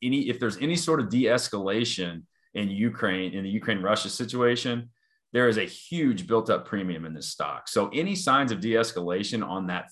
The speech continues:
front, uh, this thing will probably get hit pretty hard. So that's the risk. Uh, but everything that I'm seeing, everything that I'm reading i-, is saying that, you know, both sides are digging in over there, and, and this conflict is, is nowhere near,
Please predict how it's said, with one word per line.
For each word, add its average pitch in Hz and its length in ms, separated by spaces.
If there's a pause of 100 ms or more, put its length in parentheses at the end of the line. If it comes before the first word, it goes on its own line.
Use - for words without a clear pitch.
(120)
front, 110 340 (300)
uh, 87 220
this 101 180
thing 107 200
will 85 100
probably 95 400
get 80 180
hit - 240
pretty 95 320
hard. 87 360
So 104 140
that's 120 300
the 104 120
risk. 113 440 (420)
Uh, 98 360
but 101 220
everything 139 420
that 110 120
I'm 117 160
seeing, 113 340
everything 113 380
that 95 80
I'm 87 200
reading 101 520
i-, 78 240
is 90 300
saying 95 400
that, 82 200
you 82 60
know, 82 80
both 120 240
sides 110 340
are 87 80
digging 98 360
in 92 200
over 82 220
there, 80 240
and, 80 160
and 87 260
this 90 180
conflict 101 600
is, 85 180
is 90 140
nowhere 95 340
near, 90 480